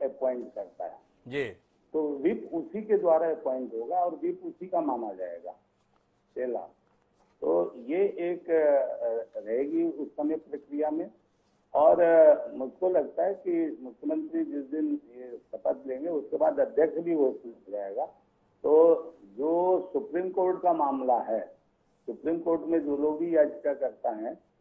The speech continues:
Speaker 1: वो अपने आप शायद ये याचिका
Speaker 2: तो मैं
Speaker 1: वापस
Speaker 2: वापस प्रेम कुमार जी के पास रुख करता हूं, जिन्होंने इस विषय पर चर्चा करना चाहा था। आज दोपहर में जब हम कार्यक्रम कर रहे थे तो हमने इस विषय पर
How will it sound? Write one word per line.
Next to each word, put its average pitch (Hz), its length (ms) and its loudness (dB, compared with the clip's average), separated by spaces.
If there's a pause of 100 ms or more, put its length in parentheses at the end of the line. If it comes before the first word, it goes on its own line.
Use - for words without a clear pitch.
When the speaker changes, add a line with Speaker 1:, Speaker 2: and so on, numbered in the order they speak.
(120)
Speaker 1:
वो - 120 2
अपने 156 300 0
आप 156 280 -2
शायद 139 240 4
ये 135 300 -2
याचिका 123 420 -2
Speaker 2:
तो - 80 2
मैं 202 120 4
Speaker 1:
वापस 190 220 6
Speaker 2:
वापस 226 160 4
प्रेम 208 200 0
कुमार 202 240 0
जी 208 100 -2
के 220 60 2
पास 208 180 4
रुख 196 180 -2
करता 190 200 -2
हूं, 208 100 2
जिन्होंने 190 320 0
इस 180 80 -4
विषय 175 320 0
पर 196 180 -2
चर्चा 175 320 0
करना 165 260 -2
चाहा 156 240 6
था। 175 120 2
आज 170 160 4
दोपहर 160 260 0
में 165 100 -6
जब 165 120 2
हम 160 100 0
कार्यक्रम 160 360 -2
कर 156 140 -2
रहे 160 100 0
थे 160 100 -4
तो 156 80 -2
हमने 156 180 -2
इस 147 120 -6
विषय 143 260 -8
पर 156 180 -4